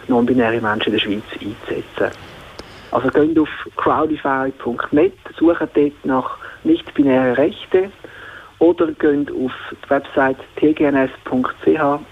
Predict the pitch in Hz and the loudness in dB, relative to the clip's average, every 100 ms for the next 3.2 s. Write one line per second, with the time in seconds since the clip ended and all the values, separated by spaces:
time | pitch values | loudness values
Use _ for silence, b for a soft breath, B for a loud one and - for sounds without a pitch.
0 | - - 139 175 - 170 165 165 160 165 | -18 -4 0 0 0 -2 0 2 2 2
1 | - B B B B B - - - 139 | -4 B B B B B -20 -14 0 2
2 | 131 131 127 - - - - - - 123 | 4 2 0 -8 -12 -20 -20 -12 -2 0
3 | 127 135 | 2 -2